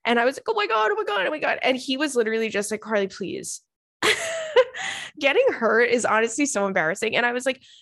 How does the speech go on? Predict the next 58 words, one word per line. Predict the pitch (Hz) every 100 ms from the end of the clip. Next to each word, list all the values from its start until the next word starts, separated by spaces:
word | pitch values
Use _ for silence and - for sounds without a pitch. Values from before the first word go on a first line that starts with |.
| -
"No." | 302 370 359 -
And | 254
then | 285
they | 415
make | 381 277 277
you |
feel | 277 262
stupid | 190 - - 294 - 151
for | - 190
reacting | 190 180 262 262
that | 220 165
way. | 190
I'm | 196
like, | 233 269
"I | 311
broke | 330 320
my | 349
knee. | 330 311
I |
broke | 277 285
my | 294
knee." | 277 233
He's | 226
like, | 240 214
"You | 240
didn't | 359
break | 381 302 254
your | 247
knee." | 214 - 160 _ _ _ _
<laughs> | _ _ _ _
I'm | 370 659 605 _ 494 427 - - - 359 320
like, | 320
"How | 330
the | 466 523 -
fuck | 269 359 -
do | 269
you | 247 415
know?" | 233 - - - _ _ _ _ _ _ _ _ _ _ -
And | 311
at | 320
that | 359 440
point, | 392 311
I | 233
wanted | 220 247 269
my | 240
knee | 233
to | 226
be | 208
broken | 208 262 247
so | 185
he | 196 226
would | 214 175
feel | 220 233
bad, | 156 - - - _ _ _ _ -
but | 220
it | 185
wasn't | 196 175
broken. | 170 104 - - 220